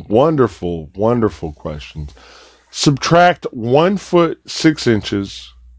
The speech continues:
from two feet four inches. I have a wonderful, wonderful, wonderful test taking tip for this one. Um, I won't say I discovered it.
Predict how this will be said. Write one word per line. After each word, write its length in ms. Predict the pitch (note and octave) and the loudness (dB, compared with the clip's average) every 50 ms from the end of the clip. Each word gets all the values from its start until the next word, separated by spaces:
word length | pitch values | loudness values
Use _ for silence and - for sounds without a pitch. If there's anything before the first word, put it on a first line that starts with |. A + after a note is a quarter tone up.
| _ _ _ _ _ _ _ _ | _ _ _ _ _ _ _ _
from 240 | - - A#2+ A2+ G2+ | -4 -2 -2 -2 0
two 240 | - - E3 D#3+ | 0 2 2 2
feet 340 | C#3+ - - C3+ A#2 A2+ - | 2 2 0 0 0 0 -2
four 340 | - - - A#2 A2 G#2 E2+ | -8 -2 2 2 2 2 0
inches. 520 | F2 E2+ D#2 D2+ - D2+ D#2 D2+ - - _ - - - - - - - - - - - _ _ _ _ _ - | -6 -8 -8 -10 -14 -16 -16 -16 -18 -20 _ -20 -20 -20 -20 -20 -20 -20 -20 -20 -20 -20 _ _ _ _ _ 2
I 300 | B2 C3 B2+ B2+ B2+ A#2+ | 4 6 6 4 4 2
have 380 | A#2 A2+ G#2+ G#2 G#2 G2 - - | 0 0 2 2 2 0 -2 -4
a 60 | - F#2 | -6 -6
wonderful, 880 | E2+ F2 F#2 G2 G#2 G#2+ G#2+ G#2+ G2+ - - A2 G#2+ G#2 G2+ - _ _ _ - | -6 -4 -2 0 0 0 0 -2 -4 -2 -4 -2 -2 -2 -6 -10 _ _ _ -2
wonderful, 720 | G2 G2+ G#2 G#2 G2 F#2+ - - - F#2+ F#2 F2+ - - _ _ | 0 0 0 0 0 -4 -4 -4 -8 -6 -6 -8 -12 -20 _ _
wonderful 760 | - F#2 F#2 F#2 F2+ F2 D#2+ - - E2+ E2+ E2 D#2+ F2+ F#2+ - _ _ _ _ _ _ _ _ _ _ _ | -4 -2 -2 -2 -4 -6 -8 -6 -4 -4 -4 -4 -8 -14 -18 -20 _ _ _ _ _ _ _ _ _ _ _
test 280 | - C3+ B2 - - - | 0 0 0 0 -2 0
taking 360 | A#2+ G#2+ F#2 E2 - F#2 F2 | 0 0 0 -2 -8 -12 -10
tip 280 | D#2+ - G2 F#2+ - _ _ _ _ | -6 -6 -6 -6 -6 _ _ _ _
for 200 | - - F#2 F2 | -16 -10 -4 -4
this 260 | F2+ F2 - - - | -4 -4 -4 -8 -10
one. 220 | D#2 D2 D2+ D2+ _ _ _ - - - - _ _ - - - - - - - - - | -8 -8 -8 -10 _ _ _ -14 -14 -14 -16 _ _ -10 -6 -6 -6 -4 -6 -10 -12 -6
Um, 420 | - - D#2+ F2 F2+ F2 F2 F2 - - - - - | -2 0 2 4 4 2 0 -2 -4 -10 -14 -4 0
I 880 | A#2+ B2+ C#3 D3+ D#3+ D#3 D#3 D#3 D#3 D#3 D#3 D#3 D#3 D#3 D#3 D#3+ D3 C3+ | 2 4 4 4 4 4 6 4 6 4 4 2 2 0 -2 -4 -6 -6
won't 480 | C3+ B2+ C3 C3+ C3 B2+ - - _ _ | -2 -2 0 0 -2 -4 -10 -16 _ _
say 680 | - - - - C3 B2+ B2 B2 B2 B2 A#2+ A#2 A2+ - _ _ _ _ _ _ _ _ _ _ _ _ _ - | -18 -18 -2 2 4 4 4 4 2 0 -2 -4 -6 -12 _ _ _ _ _ _ _ _ _ _ _ _ _ 0
I 240 | G#2 A#2+ B2+ A2+ F#2+ | 2 2 2 2 0
discovered 580 | D#2+ E2+ E2 - - - B2 B2+ B2 C3+ C3+ | -2 -12 -16 -14 -2 0 0 0 0 -2 0
it. 220 | C#3+ C#3 - - | 0 -2 -2 -4